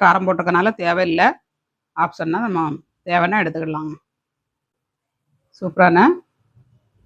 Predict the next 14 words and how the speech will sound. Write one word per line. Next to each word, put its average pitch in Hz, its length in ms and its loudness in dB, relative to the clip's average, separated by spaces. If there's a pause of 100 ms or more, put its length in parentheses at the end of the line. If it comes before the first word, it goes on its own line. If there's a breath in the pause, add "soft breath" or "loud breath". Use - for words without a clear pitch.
(300)
பிரேக்ஃபாஸ்ட் 185 540 2
ரெடிங்க. 160 320 4 (2000)
பூரி 214 260 6
மசாலா 190 320 4
வந்து 175 220 4
நம்ம 196 120 2 (100)
பிச்சு 170 280 -8
காட்டுறோம் 160 340 -2
பாருங்க, 143 220 -4 (1040)
எப்படி - 200 -10
இருக்குன்னு. 143 300 -8 (4000)
எப்படி 180 160 4
இருக்கு 175 180 2
பாருங்க, 175 200 4